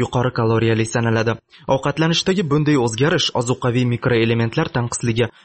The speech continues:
bolalar rivojlanishining sekinlashishi singari muammolarni chuqurlashtiradi. Qolaversa, odamlarning ortiqcha semirishiga olib keluvchi tendensiyalarni mustahkamlaydi, deya izoh beradi Ozodlik radiosiga B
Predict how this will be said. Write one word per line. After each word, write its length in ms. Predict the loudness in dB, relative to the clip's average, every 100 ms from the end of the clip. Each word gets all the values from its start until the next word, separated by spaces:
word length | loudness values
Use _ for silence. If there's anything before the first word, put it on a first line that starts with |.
| -2
bolalar 340 | 0 2 2 2
rivojlanishining 680 | 2 0 0 0 0 0 0 -2
sekinlashishi 600 | -2 0 2 2 0 -2 0
singari 320 | 2 2 2 0
muammolarni 580 | 0 0 0 0 0 -4
chuqurlashtiradi. 680 | -4 -2 0 0 -2 -2 -2 -4 -10 -20 _
Qolaversa, 460 | 0 0 0 0 -2 -2
odamlarning 520 | 0 0 0 0 0 0 -2
ortiqcha 340 | -4 -4 -2 0
semirishiga 460 | 2 2 0 2 0
olib 140 | 0 -2
keluvchi 320 | 0 0 0 -2
tendensiyalarni 800 | 0 2 0 0 0 0 0 0 -2
mustahkamlaydi, 760 | -2 -4 -2 0 2 0 0 2
deya 160 | 2 2
izoh 200 | 0 -2 0
beradi 300 | 0 0 0 0 0
Ozodlik 360 | -2 -2 -2 -2 -2
radiosiga 480 | 0 -2 0 -2 -2 -4 -12
B 20 | -2